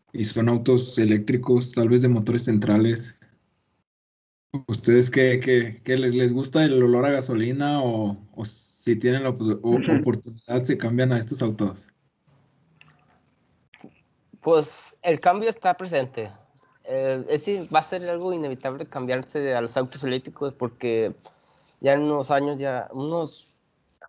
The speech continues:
Speaker 3: pues en Europa ya está habiendo más cargadores así, así tipo autos de gran potencia. Y ya sabes lo que hacen en Europa, se vienen pa' acá. No,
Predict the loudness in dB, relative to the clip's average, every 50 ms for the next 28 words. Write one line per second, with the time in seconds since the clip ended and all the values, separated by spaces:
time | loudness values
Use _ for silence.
0 | _ -4 -2 0 2 4 4 4 6 4 4 2 2 0 0 2 0 0 2 2
1 | 2 2 2 0 -2 -2 0 0 2 2 0 0 0 0 0 -2 -4 -10 -18 -20
2 | -20 -20 -20 -20 -20 -20 -8 -2 -2 0 0 0 0 0 0 -2 -2 -6 -10 -14
3 | _ -16 -16 -16 -16 -16 -12 -10 -10 -10 -10 -14 -12 -4 -2 0 2 2 0 -2
4 | -6 -10 -10 -10 -10 -12 -16 -20 -20 _ _ _ -6 -4 -2 0 0 -2 -4 -6
5 | -10 -8 -8 -8 -8 -8 -10 -12 -12 -12 -14 _ _ _ _ _ _ _ _ _
6 | _ _ _ _ -4 -2 -2 -2 0 0 0 2 2 0 0 0 0 -4 -4 -4
7 | -2 -2 0 0 0 0 0 0 0 -2 -2 0 -2 -2 -2 -4 -4 -4 -4 -4
8 | -4 -4 -6 -10 _ _ -14 -8 -4 -2 -2 -2 -2 -2 -6 -8 -6 -6 -6 -6
9 | -8 -14 -20 _ _ _ _ _ _ _ _ _ _ _ _ _ _ _ -6 0
10 | 0 0 0 0 -4 -6